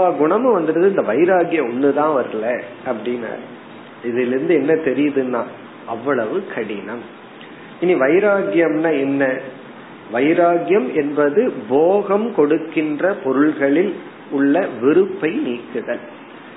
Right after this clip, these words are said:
எந்த ஒரு ஆப்ஜெக்டும் பொருளும் நம்மை அட்ராக்ட் பண்ண கூடாது. ஆனா இந்த உலகத்துல நடந்து போனா,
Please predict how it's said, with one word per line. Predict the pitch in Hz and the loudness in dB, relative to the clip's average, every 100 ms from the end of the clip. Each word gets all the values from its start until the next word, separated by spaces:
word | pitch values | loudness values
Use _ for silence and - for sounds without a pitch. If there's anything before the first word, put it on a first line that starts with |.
| - | -4
எந்த | 120 160 202 220 240 | 0 2 2 2 2
ஒரு | 196 160 135 | 4 4 4
ஆப்ஜெக்டும் | 135 156 - 165 165 - 190 190 | 4 2 0 0 0 0 -2 -2
பொருளும் | 139 139 156 180 190 | 2 4 6 4 2
நம்மை | 139 165 | 0 0
அட்ராக்ட் | 135 - 151 165 - | -2 0 0 0 -4
பண்ண | 131 147 | -4 -4
கூடாது. | - 127 120 107 - - - - - - - | -4 -2 -2 -4 -10 -18 -20 -20 -20 -20 -12
ஆனா | 139 143 | -4 -2
இந்த | 139 135 | 0 2
உலகத்துல | 120 143 156 151 - 135 143 123 | 2 2 2 0 -2 0 0 -4
நடந்து | 120 131 143 139 | -4 -2 -2 -2
போனா, | 127 117 127 | 0 0 0